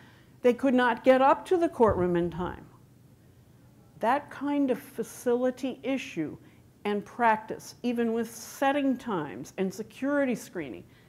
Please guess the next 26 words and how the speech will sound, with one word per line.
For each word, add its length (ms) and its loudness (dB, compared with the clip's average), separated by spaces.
can 440 -2
impact 720 0
case 300 -4
flow 200 0
management. 600 -2
Technology's 800 6
on 220 6
this 200 0
list 320 -2
too. 360 -2
It's 180 -8
not 240 2
represented 640 4
up 200 4
here, 260 2
but 240 0
technology 800 -2
that 260 0
you 120 -2
have 480 4
to 100 0
do 320 2
all 160 8
this 260 0
for 300 -2
you, 320 -4